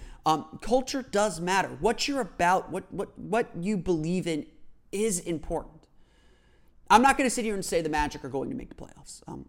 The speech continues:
I, I, I don't, I don't believe that. Um, I think that this team has significant flaws that, that need correcting, um, flaws that we all understood existed. We understand that, uh, Evan Fournier will become a, a free agent at the end of the season. Uh,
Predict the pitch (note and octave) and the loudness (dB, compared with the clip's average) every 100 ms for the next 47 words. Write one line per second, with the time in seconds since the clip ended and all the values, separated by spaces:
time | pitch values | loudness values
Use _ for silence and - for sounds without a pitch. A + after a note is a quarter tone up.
0 | - B2+ - C#3 D3+ C#3+ - D3 D#3+ D3 | -6 -2 0 2 2 0 -2 0 0 0
1 | C#3 B2 - F2+ - - F#3 - C3 C#3+ | -4 -4 -12 -20 -14 -10 -10 -8 -8 -8
2 | B2 C3 B2+ B2 - B2+ E3+ B2 A#2+ - | -6 -8 -6 -8 -6 -6 -6 -8 -8 -10
3 | - - - C3 E3 A3 - - E3 C3+ | -12 -10 -8 -4 -4 -2 -4 -2 0 2
4 | C3+ - - - - - - D3 - F#3 | 2 -2 -8 -10 -10 -8 -6 -8 -2 0
5 | C#3+ - D3 - - - - - C#3 C3 | 0 -2 -8 -10 -20 -20 -20 -4 0 0
6 | - D#3 E3 E3+ - - C3+ D#3+ D#3+ F3 | 4 6 4 0 -6 -4 2 6 6 6
7 | F3+ D#3+ - F3 G3 D3+ C3+ - C#3 - | 2 -2 -4 -4 -4 -4 -6 -8 -12 -14
8 | _ - - - _ E3 F3 F3 E3+ F3 | _ -20 -20 -20 _ 4 4 4 -2 -2
9 | F3 F3 E3 E3 D#3+ E3+ E3+ F#3 F3 F3 | -2 -2 -4 0 4 4 4 0 -4 -2
10 | E3+ F#3+ F#3+ E3 D#3+ E3+ F3 - - D#3+ | -2 -2 -4 -2 0 -2 -4 2 6 8
11 | F3 F3 D3 B2+ - - - E3 D3+ E3 | 6 -2 -2 -2 -4 -8 -2 0 2 0
12 | D#3+ D#3+ D3 C#3+ D#3 D#3 - A#2+ - E3+ | -2 -4 -4 -4 -6 -6 -6 -8 -10 -16
13 | - _ _ - _ _ D3 | -20 _ _ -20 _ _ 2